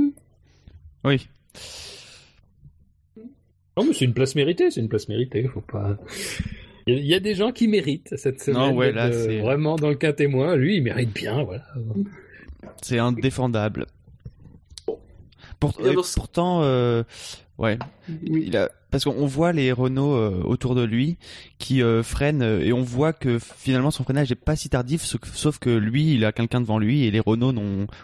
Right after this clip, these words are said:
Speaker 1: ou en tout cas la Renault qui est sur sa droite, euh, si mes souvenirs sont bons, euh, des images, euh, la Renault sur la droite n'a personne devant lui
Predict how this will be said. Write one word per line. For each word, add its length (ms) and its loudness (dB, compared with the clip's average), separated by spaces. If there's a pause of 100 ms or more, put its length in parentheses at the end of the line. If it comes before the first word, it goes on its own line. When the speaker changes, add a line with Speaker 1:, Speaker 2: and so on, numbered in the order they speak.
Speaker 1:
ou 100 -2
en 60 0
tout 80 -10
cas 140 2
la 100 4
Renault 260 2
qui 120 -2
est 20 0
sur 160 -6
sa 100 -2
droite, 400 -2
euh, 80 -6 (160)
si 160 -6
mes 120 2
souvenirs 300 0
sont 140 -2
bons, 220 0 (520)
euh, 280 0
des 240 0
images, 320 2
euh, 180 4
la 140 0
Renault 240 2
sur 100 0
la 80 2
droite 220 0
n'a 80 -2
personne 320 0
devant 180 0
lui 240 0